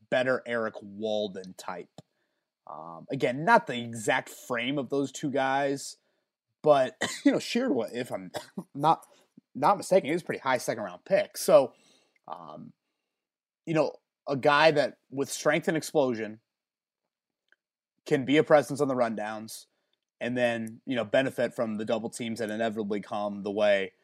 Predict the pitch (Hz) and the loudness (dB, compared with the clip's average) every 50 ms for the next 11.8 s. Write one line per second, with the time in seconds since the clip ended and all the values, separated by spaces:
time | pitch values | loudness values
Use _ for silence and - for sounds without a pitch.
0 | _ _ _ - 110 110 113 104 - - 107 92 92 - - 104 98 - - 95 | _ _ _ -6 -6 -6 -6 -10 -8 -6 -6 -6 -6 -2 0 0 0 0 -2 -14
1 | 82 - - _ _ _ _ _ _ _ _ - - - 76 71 65 67 65 - | -16 -16 -20 _ _ _ _ _ _ _ _ -14 -12 -10 -10 -10 -12 -14 -14 -14
2 | - - _ _ _ _ _ _ _ _ _ _ _ - - 120 113 107 - - | -16 -18 _ _ _ _ _ _ _ _ _ _ _ -8 -4 -2 -2 -2 -2 -6
3 | _ _ - 135 135 143 143 135 - - 156 147 - 147 139 123 123 110 117 120 | _ _ -4 0 2 2 2 2 4 4 2 4 4 0 0 0 0 -2 0 0
4 | 139 131 - 151 147 135 - 135 131 135 139 135 147 233 - - - 139 135 143 | 0 2 2 2 0 2 0 0 0 0 2 2 2 0 0 0 0 0 0 0
5 | 139 - _ _ _ - 120 107 101 101 98 131 123 - 147 139 139 135 117 127 | -4 -6 _ _ _ -6 -4 -2 -2 -4 -4 -8 -6 0 0 0 0 0 -2 0
6 | 135 165 175 214 208 202 - 175 147 151 123 - - - - 165 160 151 - - | 0 2 4 4 4 4 2 0 -4 -4 -4 -4 -8 -2 0 0 0 0 -4 -8
7 | 117 92 85 71 - _ _ _ _ - - - - - 196 190 165 - - 101 | -10 -10 -12 -16 -20 _ _ _ _ -16 -12 -10 -2 0 0 0 0 -2 -6 -12
8 | 92 90 90 90 92 _ _ _ _ _ _ _ - - - - 143 127 123 120 | -12 -14 -16 -18 -18 _ _ _ _ _ _ _ -20 -18 -2 0 2 2 4 2
9 | 117 113 104 104 110 _ _ _ _ - _ _ _ _ _ - 117 113 - - | 2 2 0 -2 -4 _ _ _ _ -20 _ _ _ _ _ -4 -4 -2 -2 -4
10 | 123 123 113 120 127 131 262 120 127 120 - - 135 123 123 123 120 110 117 - | -4 0 2 2 2 2 0 -2 -2 -4 -2 -4 -2 -2 0 -2 -2 -4 -6 -6
11 | - 123 117 110 - 117 104 107 107 101 95 87 85 92 90 | -6 -6 -6 -6 -6 -6 -4 -2 -2 -4 -4 -6 -10 -14 -18